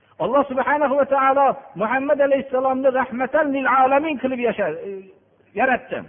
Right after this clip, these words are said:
Butun olamga rahmat bo'ldilar. Bu kishini yo'llarini qabul qilmaganlarni tamomiy yer bilan yakson qiladigan azob bilan halok qilmadi. Siz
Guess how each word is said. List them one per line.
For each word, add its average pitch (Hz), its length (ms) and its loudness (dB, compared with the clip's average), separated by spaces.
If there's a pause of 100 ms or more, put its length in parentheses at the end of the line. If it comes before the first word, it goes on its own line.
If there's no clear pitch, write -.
(560)
Butun 254 320 0
olamga 285 520 4
rahmat 277 440 2
bo'ldilar. 143 380 0 (400)
Bu 240 120 -4
kishini 285 320 -6
yo'llarini 277 600 0
qabul 277 360 0
qilmaganlarni 262 960 0 (280)
tamomiy 294 680 2
yer 247 200 2
bilan 233 300 -2
yakson 220 580 -2
qiladigan 202 500 -2 (140)
azob 180 420 -2
bilan 165 260 -4
halok 160 460 -4
qilmadi. 165 420 -4 (1700)
Siz 294 200 0